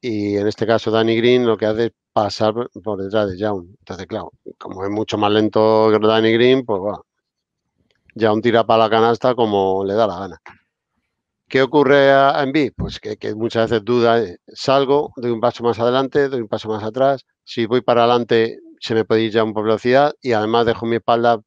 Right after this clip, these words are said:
desprotegida para, para que me la machaque Capela en este caso, ¿no? Y es lo que pasó.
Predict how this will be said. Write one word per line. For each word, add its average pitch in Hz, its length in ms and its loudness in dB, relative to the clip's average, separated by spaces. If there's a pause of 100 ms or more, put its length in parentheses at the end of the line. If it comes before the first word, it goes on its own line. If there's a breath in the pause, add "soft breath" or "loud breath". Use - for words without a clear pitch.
(380)
desprotegida 120 960 -2
para, 98 720 -6 (640)
para 104 140 -8
que 98 120 -6
me 98 120 -8
la 98 100 -8
machaque 98 1000 -2
Capela 98 360 -2
en 95 80 -6
este 92 180 -12
caso, - 280 -10
¿no? 123 140 -10 (640)
Y 139 140 2
es 113 60 4
lo 101 120 2
que 87 80 -10
pasó. 95 320 -12